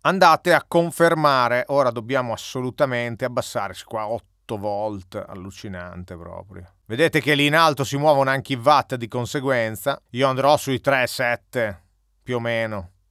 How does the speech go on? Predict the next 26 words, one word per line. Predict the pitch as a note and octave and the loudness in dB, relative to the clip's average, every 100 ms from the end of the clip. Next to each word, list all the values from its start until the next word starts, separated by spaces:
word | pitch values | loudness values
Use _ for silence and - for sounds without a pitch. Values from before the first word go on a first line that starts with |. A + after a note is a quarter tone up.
| _ | _
quattro, | B2 A#2 A#2 - A2+ G2 | -2 0 0 -6 -10 -8
to. | - A2+ G2+ _ _ | -4 -4 -4 _ _
Facciamo | _ - C3 A2+ | _ -6 -6 -6
così, | A#2 A2+ G2+ | -8 -8 -8
tre | C#3 C#3+ D3+ | -2 2 4
otto | D#3 D3+ _ - D3+ D3+ | 4 4 _ -4 -2 -2
e | - | -4
tagliamo | - B2 A#2+ | -6 -4 -2
la | A#2 | -2
testa | - A#2+ - | -2 -6 -4
al | A#2 | -6
toro. | - G2+ F#2+ F#2+ | -4 -4 -4 -8
Poi | - C3 C3 | -4 -2 -2
mi | A#2+ | -4
andrò | A2+ A#2+ | -4 0
a | A#2+ | 0
sistemare | - A#2 - B2 B2 A#2 A2+ A2+ A2+ _ _ _ _ _ _ _ _ _ _ _ _ _ - | -2 -10 -6 -2 0 0 -2 -2 -4 _ _ _ _ _ _ _ _ _ _ _ _ _ -4
in | C#3+ | 0
relazione | C#3 C#3 C3 - C#3 B2 A#2+ B2+ B2+ | 2 2 0 2 4 4 4 2 0
a | A2+ A#2 A2+ G2 F#2+ F#2 | 0 0 0 -2 -6 -8
quello | - B2+ | -4 -4
che | A#2+ B2 | -2 -6
ci | - | -6
sarà | G#2+ A2+ A2 | -4 -2 -2
bisogno, | A#2 G#2 B2+ A#2 G2+ | -6 -4 -2 -2 -4
insomma. | G2 - A#2+ G2+ F#2 | -10 -6 -6 -6 -8